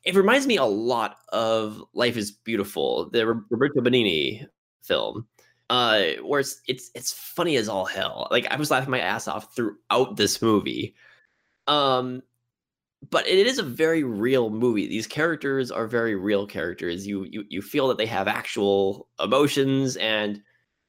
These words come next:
you, you can understand where they're coming from and how their worldviews have been warped or, or molded by their, their past. Like, like, these characters have a very rich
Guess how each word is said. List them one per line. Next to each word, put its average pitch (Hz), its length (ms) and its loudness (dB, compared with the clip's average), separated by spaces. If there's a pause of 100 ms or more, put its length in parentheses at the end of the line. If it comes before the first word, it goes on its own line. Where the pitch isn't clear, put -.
(120)
you, 165 300 4
you 170 100 -6
can 160 100 0
understand 175 560 0
where 156 140 2
they're 143 140 0
coming 170 280 0
from 147 400 0
and 131 140 -4
how 139 220 0
their 123 320 -2
worldviews 127 760 -2
have 120 220 -4
been 113 420 -4 (300)
warped 147 580 0
or, 107 380 0 (160)
or 98 200 0
molded 127 640 4
by 98 180 -4
their, 95 280 -2
their 87 180 -2
past. 120 440 -6
Like, 120 180 -2
like, 123 140 0
these 175 160 2
characters 196 360 4
have 151 140 -2
a 131 40 0
very 135 260 2
rich 117 380 -2